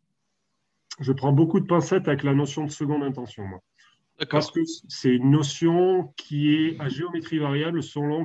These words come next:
Speaker 1: qui emploie le mot. Je te prends un exemple, euh, l'an dernier ou il y a deux ans, quand, euh, Enrico Di Ciolo, là, le, le maître d'armes italien, accessoirement le formateur de Cimini, hein, euh, est venu et qui nous a expliqué la seconde intention à l'italienne.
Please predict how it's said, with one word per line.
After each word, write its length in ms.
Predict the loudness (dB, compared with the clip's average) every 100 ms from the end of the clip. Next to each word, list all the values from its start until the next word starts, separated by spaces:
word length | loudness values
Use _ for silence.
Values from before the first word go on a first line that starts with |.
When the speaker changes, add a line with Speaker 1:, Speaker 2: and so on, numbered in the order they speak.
| -6
Speaker 1:
qui 340 | -12 -10 -8
emploie 380 | -4 -4 -2 -2
le 100 | 0
mot. 220 | -2 -6 -14 _ _ _ _ _ _ _ -14
Je 160 | -12
te 140 | -8 -10
prends 240 | -6 -4
un 120 | -2
exemple, 480 | -2 -2 -2 -2 -2
euh, 500 | -4 -4 -4 -4 -4 -8 _ _ _
l'an 120 | -6
dernier 360 | -4 -2 0 0
ou 100 | 0
il 60 | -2
y 40 |
a 40 |
deux 280 | -2 -4 -2
ans, 200 | -4 -4
quand, 340 | -6 -8 -8 -6
euh, 760 | -6 -6 -6 -8 -8 -8 -10 -10 -4
Enrico 340 | -2 0 0
Di 140 | 0 -2
Ciolo, 320 | 0 2 2
là, 160 | 0
le, 180 | -4 -8 -12 _ -8
le 60 |
maître 200 | -8 -4 -2
d'armes 160 | 0
italien, 520 | 0 0 0 0 -2 -8
accessoirement 640 | -10 -10 -6 -4 -2 -2
le 180 | -2 -2
formateur 520 | -6 -8 -8 -6 -6
de 80 | -6
Cimini, 400 | -6 -4 -4 -6
hein, 60 | -10 _ _ _ _ -8
euh, 160 | -6 0
est 140 | 0
venu 480 | 0 0 2 2 0
et 80 | -4
qui 100 | -4
nous 140 | 0
a 60 | 0
expliqué 380 | 0 -4 -2 -2
la 100 | -2
seconde 300 | -2 0 0
intention 380 | -2 -6 -6
à 40 | -6
l'italienne. 600 | -6 -4 -2 -2 -2